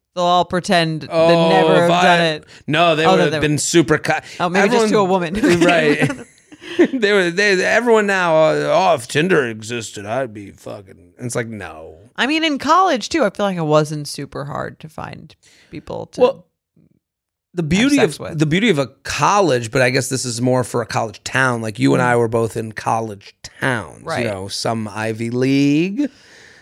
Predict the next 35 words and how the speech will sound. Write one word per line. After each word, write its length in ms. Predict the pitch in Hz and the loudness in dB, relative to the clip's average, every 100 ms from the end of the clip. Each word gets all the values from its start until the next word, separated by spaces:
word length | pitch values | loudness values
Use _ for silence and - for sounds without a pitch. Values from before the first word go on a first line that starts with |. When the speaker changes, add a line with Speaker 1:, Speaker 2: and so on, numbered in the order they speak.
| _ 294 | _ -2
Speaker 1:
Mm. 40 | |
Speaker 2:
others 680 | 131 135 139 139 139 139 117 | 0 2 2 2 2 0 0
in, 600 | 135 135 135 131 135 151 | 0 2 2 4 2 2
you 60 | 143 | 2
know, 420 | 127 135 135 131 | 2 2 2 0
the 140 | 123 | -2
backwoods 760 | 127 127 135 - 135 135 135 120 | 0 2 0 0 0 2 0 -2
of 520 | 127 120 117 117 123 | -2 -2 -8 -12 -8
Pennsylvania, 960 | - 143 135 139 120 131 139 143 147 151 | 0 0 2 0 2 2 2 2 4 2
you 500 | 208 160 143 120 123 | 0 -2 -2 -4 -4
know, 180 | 135 120 | -4 -6
trying 480 | 123 - 131 127 127 | -6 -4 -2 -2 -4
to, 440 | 131 123 123 120 - | -4 -6 -6 -12 -10
you 80 | 143 | -8
know, 160 | 117 117 117 | -8 -10 -4
read 300 | 131 143 135 | 0 0 -2
for 80 | 143 | -6
the 80 | |
first 340 | 143 143 143 - | -4 -2 -2 -4
time. 320 | 143 143 196 - - - - - | -6 -6 -10 -18 -20 -20 -20 -4
Um, 560 | 156 156 151 151 151 151 - 147 | 0 2 2 2 0 -4 -6 0
but 160 | 156 | 2
I, 540 | 160 165 165 160 156 160 _ _ _ _ _ _ _ _ _ _ _ _ | 2 2 2 0 0 -4 _ _ _ _ _ _ _ _ _ _ _ _
the 140 | 156 | -2
beauty 420 | 151 147 185 190 175 | 0 2 2 2 2
of 80 | |
a 60 | 139 | 0
campus 640 | 131 165 185 - 131 123 | -2 0 0 0 -2 -2
is 120 | 127 | -4
that 120 | 113 120 | 0 2
everyone 240 | 123 123 | 2 2
has 140 | 117 110 | 0 -2
something 220 | 110 104 | -6 -8
in 120 | 95 | -8
common. 400 | - 123 101 - | -6 -4 -6 -14